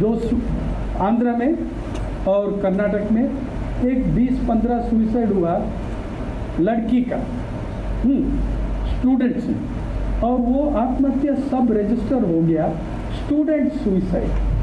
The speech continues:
जब हमने examine किया, problem क्या था?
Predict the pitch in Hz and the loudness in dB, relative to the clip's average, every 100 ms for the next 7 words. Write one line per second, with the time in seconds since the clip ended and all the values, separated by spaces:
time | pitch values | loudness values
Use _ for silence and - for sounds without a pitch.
0 | - - - - - - - 240 302 233 | 0 0 0 0 -2 -2 0 0 0 2
1 | 226 233 233 190 143 175 233 285 285 - | 4 4 4 2 0 2 2 4 4 2
2 | - 151 175 - - - - 208 240 294 | 2 0 0 -2 -2 -2 -2 0 2 4
3 | 302 233 202 202 190 | 4 2 2 0 0